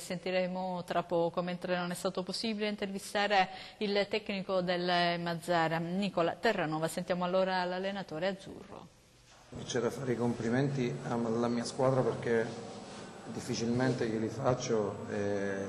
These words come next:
Speaker 2: per come ha affrontato la partita contro un'ottima squadra, perché se noi andiamo poi a parlare e a leggere la partita, il primo tempo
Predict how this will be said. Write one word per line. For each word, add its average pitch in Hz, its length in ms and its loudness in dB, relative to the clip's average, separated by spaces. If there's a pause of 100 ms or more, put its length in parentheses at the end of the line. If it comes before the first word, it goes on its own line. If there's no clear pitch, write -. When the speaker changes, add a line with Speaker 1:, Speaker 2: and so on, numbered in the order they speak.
(720)
Speaker 2:
per - 120 -4
come 127 140 4
ha 127 40 6
affrontato 117 460 2
la 113 60 6
partita 123 440 2 (200)
contro 127 340 2
un'ottima 113 440 0
squadra, 104 340 -2
perché 104 400 -2 (120)
se - 180 -6
noi 110 180 0
andiamo 113 420 2
poi 110 300 2
a 110 60 -2
parlare 110 680 2 (220)
e 110 60 -2
a 107 60 4
leggere 110 420 2
la 107 100 2
partita, - 920 0 (420)
il - 60 -2
primo 127 260 4
tempo 123 420 6